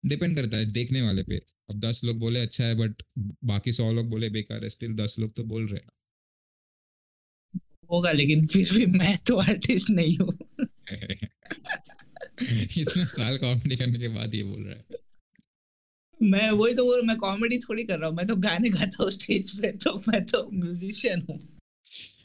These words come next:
Speaker 1: हाँ, तो फिर वो भी artist ही हुआ ना?
Speaker 2: नहीं, नहीं, तो मैं खराब musician हूँ, मैं artist नहीं हूँ।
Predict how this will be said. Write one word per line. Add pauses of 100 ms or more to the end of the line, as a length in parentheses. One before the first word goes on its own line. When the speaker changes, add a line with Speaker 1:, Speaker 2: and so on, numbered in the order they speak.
(140)
Speaker 1:
हाँ,
तो
फिर
वो
भी
artist
ही
हुआ
ना? (600)
Speaker 2:
नहीं,
नहीं,
तो
मैं
खराब
musician
हूँ,
मैं
artist
नहीं
हूँ।